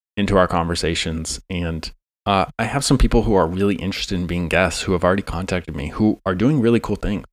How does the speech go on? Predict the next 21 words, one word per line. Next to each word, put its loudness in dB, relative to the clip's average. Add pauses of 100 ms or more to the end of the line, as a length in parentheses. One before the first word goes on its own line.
(260)
Um, 0
so 2 (460)
I'm 0
going 0
to 0
have -6
guests. -6 (320)
I 2
just -6
need, -6 (1120)
you 8
know, 6 (360)
I -4
need 2
a, 4
a -2
few -2
hundred -2 (120)
or -2
a -8
few -8